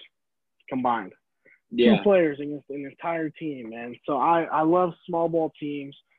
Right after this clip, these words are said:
Speaker 1: It reminds me back of the Kansas City Royals, man. They're a small ball team.
Speaker 2: Yeah.
Speaker 1: Get on, get over, get in. But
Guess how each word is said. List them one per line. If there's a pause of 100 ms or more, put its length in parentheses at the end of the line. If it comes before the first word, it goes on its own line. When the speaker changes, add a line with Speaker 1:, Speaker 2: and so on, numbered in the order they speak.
(220)
Speaker 1:
It
reminds
me
back
of (160)
the (260)
Kansas
City
Royals,
man.
They're
a
small
ball
team. (140)
Speaker 2:
Yeah. (200)
Speaker 1:
Get
on, (240)
get
over, (120)
get
in. (1600)
But